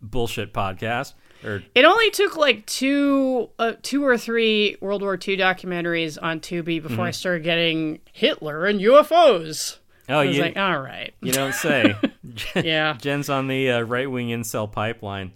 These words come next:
Speaker 2: I mean, like, it's kinda like,
Speaker 1: I mean,
Speaker 2: like, Tubi
Speaker 1: you know,
Speaker 2: is
Speaker 1: Lenny Riefenstahl had some good ideas, I'm just saying.
Speaker 2: <laughs> Tubi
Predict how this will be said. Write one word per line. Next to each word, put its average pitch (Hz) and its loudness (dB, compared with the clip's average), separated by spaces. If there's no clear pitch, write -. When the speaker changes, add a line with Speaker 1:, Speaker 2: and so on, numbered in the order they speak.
Speaker 2:
I 285 4
mean, 403 4
like, 320 6
it's 302 -2
kinda 403 -2
like, 359 4
Speaker 1:
I 330 -2
mean, 359 0
Speaker 2:
like, 277 2
Tubi 339 -4
Speaker 1:
you 311 4
know, 277 4
Speaker 2:
is 370 2
Speaker 1:
Lenny 294 4
Riefenstahl 262 -2
had 226 2
some 208 -4
good 190 2
ideas, 147 2
I'm 104 -4
just 139 -6
saying. 98 -4
Speaker 2:
<laughs> - 0
Tubi 330 6